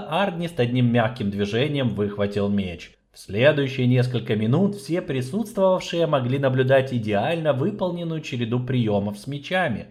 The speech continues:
От такого зрелища растаяло бы сердце любого старого служаки, безуспешно пытающегося вбить оную премудрость новобранцам.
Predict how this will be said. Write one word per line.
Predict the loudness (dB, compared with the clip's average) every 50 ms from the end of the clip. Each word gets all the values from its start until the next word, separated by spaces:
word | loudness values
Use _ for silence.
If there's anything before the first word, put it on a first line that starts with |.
| -14 _
От | -2 -2 -2 2 4
такого | 4 4 6 4 2 4 6 6 6
зрелища | 4 2 0 2 2 4 4 4 2 0 0 0 0 2
растаяло | 2 2 0 -2 -2 0 2 2 4 4 2
бы | 2 0 -2
сердце | -4 -2 -2 -2 -2 -2 -4 -6 -6
любого | -4 -2 -2 -2 -2 -2 0 2 2 2 4 4 2 0
старого | 0 -2 -2 -2 0 0 2 0 0 -2
служаки, | -2 -4 -6 -6 -6 -4 -4 -4 -4 -4 -6 -10 -14 -18 -12 -8
безуспешно | -6 -2 0 0 0 0 -2 0 0 2 2 2 0 -2 -4
пытающегося | -2 -4 0 4 6 6 6 6 2 0 0 0 0 0 2 0 -2
вбить | -2 -2 0 2 2 2 2
оную | 2 2 4 2 2 0 -2
премудрость | -2 -2 -2 0 0 2 2 2 0 0 -2 -2 -4 -4
новобранцам. | -4 -2 0 2 2 2 2 0 0 0 0 -2 -2 -6 -10 -12 -14